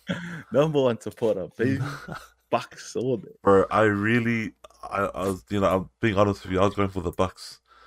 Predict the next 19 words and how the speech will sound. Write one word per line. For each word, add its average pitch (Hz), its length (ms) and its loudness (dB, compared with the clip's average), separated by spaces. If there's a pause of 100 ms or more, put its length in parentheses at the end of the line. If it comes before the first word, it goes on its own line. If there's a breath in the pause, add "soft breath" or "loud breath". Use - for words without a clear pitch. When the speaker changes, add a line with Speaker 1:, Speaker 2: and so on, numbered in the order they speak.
(400 soft breath)
Speaker 2:
that - 180 -6
game, 85 220 -4
and 85 220 -4
only 117 280 2
because 101 380 -2
I 92 100 2
want 95 380 0
Brady 87 320 -2
to - 140 -12
be 82 120 -6
established 82 600 -10
as 80 180 -10
the 78 120 -12
goat. 76 260 -12 (500)
Like, 85 120 -16
he 110 100 -4
deserves 90 420 -2
it, - 100 -14
man. 82 220 -10